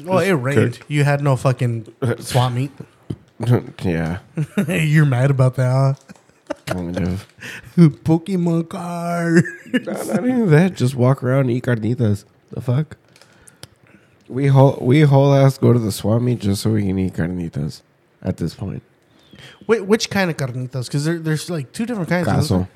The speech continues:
Speaker 1: The
Speaker 2: Caso.
Speaker 1: Is it the loose thingies or the
Speaker 2: Caso.
Speaker 1: Well, I, I don't know what that means, dude.
Speaker 2: That, that means it's, uh, fried in a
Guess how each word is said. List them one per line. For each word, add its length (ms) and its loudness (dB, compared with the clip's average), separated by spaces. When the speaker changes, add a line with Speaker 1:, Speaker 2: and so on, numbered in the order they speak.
Speaker 1:
The 500 4
Speaker 2:
Caso. 460 0
Speaker 1:
Is 160 2
it 140 -2
the 80 2
loose 340 2
thingies 500 0
or 300 4
the 140 -2
Speaker 2:
Caso. 480 0
Speaker 1:
Well, 200 -12
I, 60 -16
I 20 -2
don't 160 -2
know 80 0
what 140 -4
that 100 -12
means, 280 -6
dude. 80 -8
Speaker 2:
That, 200 0
that 120 4
means 280 0
it's, 320 -4
uh, 200 0
fried 580 -2
in 160 0
a 80 -2